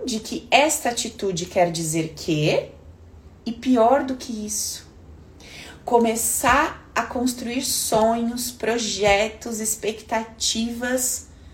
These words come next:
sem o menor fundamento, com base naquela frase, daquele comportamento, e depois ficar destruído, arrasado, estrupiado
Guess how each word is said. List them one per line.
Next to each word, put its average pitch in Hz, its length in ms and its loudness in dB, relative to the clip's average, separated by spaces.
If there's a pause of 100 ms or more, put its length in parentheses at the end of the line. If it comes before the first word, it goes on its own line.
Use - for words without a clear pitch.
(460)
sem 269 340 2
o 254 40 8
menor 254 580 4
fundamento, 220 1000 -2 (960)
com 262 260 10
base 330 580 4
naquela 240 420 0
frase, 262 760 2 (720)
daquele 220 460 4
comportamento, 196 1040 -2 (340)
e 254 120 0
depois 240 520 4
ficar 170 560 0 (160)
destruído, 254 920 0
arrasado, 247 1040 4
estrupiado 247 880 0